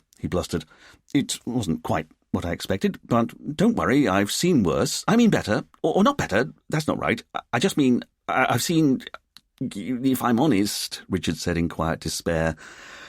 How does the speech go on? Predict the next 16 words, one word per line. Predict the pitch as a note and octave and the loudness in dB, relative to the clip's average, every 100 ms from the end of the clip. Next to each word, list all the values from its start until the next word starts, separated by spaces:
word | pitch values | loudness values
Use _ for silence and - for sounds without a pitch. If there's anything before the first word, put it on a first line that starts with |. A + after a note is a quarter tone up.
| - - - _ _ | -20 -20 -20 _ _
I | - | -6
don't | A#2+ C3+ B2+ - _ _ | -2 -2 -2 -6 _ _
quite | - G2 G2 | -8 -6 -6
know | G2+ G2+ F#2+ | -4 -4 -4
what | A2 - D2 | -4 -6 -6
I | |
mean. | D#2 E2 D#2+ D2+ - _ _ _ _ _ _ _ _ _ _ _ | -6 -6 -6 -8 -14 _ _ _ _ _ _ _ _ _ _ _
You | E3+ F3 | -6 -4
just | - F#3 B3 - | -2 -4 -4 -4
mean, | - G#2+ E2+ - C#3 - _ - | 0 0 -2 -4 -6 -6 _ -8
Amy | D#2+ D#2+ | -4 -4
said, | - D#2+ D#2+ - | -6 -8 -8 -6
smoothing | - G2 F2 E2+ | 0 2 2 0
over | E2 D#2 | 0 -2
Richard's | D#2 D#2+ D#2 - | -6 -4 -6 -4
awkwardness | E2 D2 - D#2+ E2+ - | -6 -6 -8 -6 -8 -10